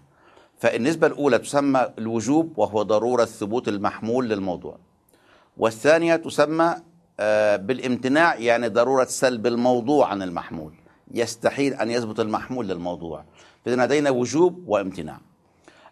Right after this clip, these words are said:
أما إذا كانت النسبة لا هذا ولا ذاك فتسمى نسبة إمكانية، يعني يمكن أن يثبت المحمول للموضوع،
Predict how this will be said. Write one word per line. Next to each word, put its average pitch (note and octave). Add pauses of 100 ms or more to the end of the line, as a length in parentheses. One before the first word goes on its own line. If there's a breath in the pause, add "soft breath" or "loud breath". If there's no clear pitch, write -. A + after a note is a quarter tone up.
(120)
أما A3
إذا G3
كانت F#3+
النسبة D#3
لا D#3+
هذا D3
ولا C3
ذاك D3+ (280)
فتسمى D3
نسبة A2+
إمكانية، F#2+ (300 soft breath)
يعني G#2
يمكن A#2
أن G2+
يثبت A2
المحمول B2+ (340 loud breath)
للموضوع، B2